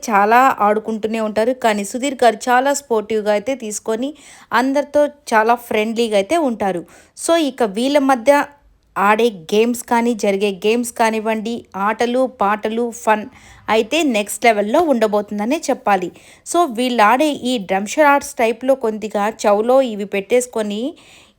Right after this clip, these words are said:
ఇయర్ ఫోన్స్ టైప్‌వి కొన్ని పదాలు చెప్తుంటే పక్కన వాళ్ళు చేస్తుంటారు చూడండి, నిజంగా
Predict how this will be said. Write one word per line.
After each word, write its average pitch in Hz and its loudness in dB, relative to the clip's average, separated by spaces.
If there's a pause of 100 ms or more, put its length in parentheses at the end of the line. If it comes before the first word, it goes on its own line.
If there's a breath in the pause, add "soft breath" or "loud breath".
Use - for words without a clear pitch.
(220)
ఇయర్ 269 4
ఫోన్స్ 277 0
టైప్‌వి 220 2
కొన్ని 233 -2
పదాలు 254 2
చెప్తుంటే 247 0
పక్కన 269 0
వాళ్ళు 254 2
చేస్తుంటారు 220 -4
చూడండి, 208 -6
నిజంగా 233 -4